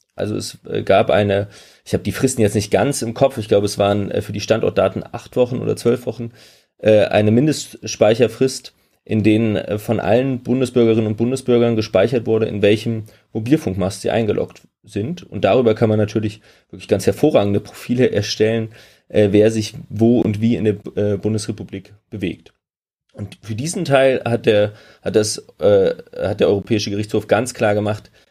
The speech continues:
das geht gar nicht anlasslos. Also was es geben kann, ist, dass man aus ganz bestimmten, äh, Anlässen nicht diskriminierend, das wird noch ganz spannend, ähm, solche Speicherungen an einzelnen Standorten zulässt. Ähm, falls das eingeführt werden soll,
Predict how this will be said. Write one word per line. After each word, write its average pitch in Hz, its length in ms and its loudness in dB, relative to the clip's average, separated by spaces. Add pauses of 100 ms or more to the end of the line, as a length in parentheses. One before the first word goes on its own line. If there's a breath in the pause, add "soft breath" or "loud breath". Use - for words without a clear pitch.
das 113 180 2
geht 101 180 -2
gar 101 200 2
nicht - 300 -8 (240)
anlasslos. 80 720 -4
Also 90 320 2
was 87 160 2
es - 140 -4
geben 143 260 2
kann, 127 260 0
ist, - 160 -6
dass 101 140 -2
man 95 140 -2
aus 107 200 -2
ganz 117 280 -2
bestimmten, 107 580 -4 (360 soft breath)
äh, 98 200 2
Anlässen 117 800 2 (400)
nicht 98 500 0
diskriminierend, 113 720 2
das 107 140 0
wird 110 120 0
noch 107 120 -4
ganz 98 180 -4
spannend, 120 420 -6 (380 soft breath)
ähm, 104 400 2 (100)
solche 104 360 0
Speicherungen 107 480 0
an 95 120 -4
einzelnen 120 480 -2
Standorten 104 640 -6
zulässt. - 600 -10 (560)
Ähm, 101 420 2 (220)
falls 127 360 0
das 127 160 0
eingeführt 101 460 2
werden 87 240 -2
soll, 113 420 2